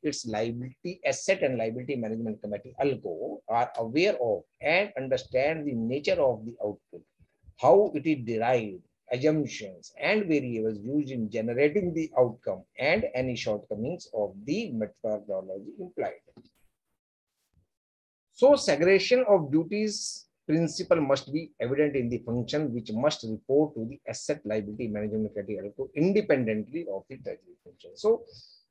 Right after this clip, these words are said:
segregation of the duty is must, uh, and it should be a maker checker concept. Uh, it is no, all the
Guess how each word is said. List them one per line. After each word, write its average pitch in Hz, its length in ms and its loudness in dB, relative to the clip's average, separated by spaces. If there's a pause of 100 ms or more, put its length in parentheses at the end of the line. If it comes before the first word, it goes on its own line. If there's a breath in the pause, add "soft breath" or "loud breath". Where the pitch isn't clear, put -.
(320)
segregation 214 560 4
of 151 160 0
the 151 100 2
duty 147 380 0
is 131 100 -6
must, 131 420 2
uh, 123 40 2
and 147 500 2
it 147 260 0
should 120 240 -10
be 131 160 -2
a 120 40 2
maker 117 360 0
checker 104 320 -6
concept. 107 440 -6 (100)
Uh, 160 400 2
it 127 280 -2
is 123 160 -8
no, 156 960 4
all 139 400 4
the 175 520 -4